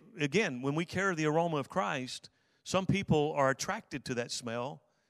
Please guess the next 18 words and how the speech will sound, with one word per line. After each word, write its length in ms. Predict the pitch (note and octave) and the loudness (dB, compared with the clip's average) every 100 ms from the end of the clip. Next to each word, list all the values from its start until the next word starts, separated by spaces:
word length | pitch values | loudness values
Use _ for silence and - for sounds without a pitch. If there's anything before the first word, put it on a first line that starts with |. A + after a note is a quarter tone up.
| _ _ _ _ _ _ _ | _ _ _ _ _ _ _
and 120 | A2 | -6
some 400 | - D#3+ D#3 C3+ | -4 -2 0 -2
are 140 | B2+ A#2 | -2 0
repelled. 640 | A#2+ - E3+ A2 F2+ - _ _ _ _ _ _ _ _ _ _ - | 0 -2 -6 -10 -14 -20 _ _ _ _ _ _ _ _ _ _ -8
But 100 | C3 | -2
we're 140 | F3+ | 0
not 200 | A#3 G#3+ | 0 -2
responsible. 720 | C#3+ - - F#3+ E3+ - F#2 | -4 -4 -2 -2 -2 -8 -10
That's 220 | F#2 D3 - | -6 -6 -6
the 80 | |
thing. 220 | D3 E3+ B2+ | -8 -6 -4
We're 140 | E3+ | -4
not 180 | A3+ F3+ | -4 -6
responsible 540 | C3 - E3+ F3 B2+ | -8 -4 -4 -4 -6
who 160 | G#2+ D3 | -6 -4
receives 420 | B2+ - D#3 C3 | -4 -4 -6 -6
our 80 | A2 | -8
message 400 | A#2 D3 - | -8 -8 -10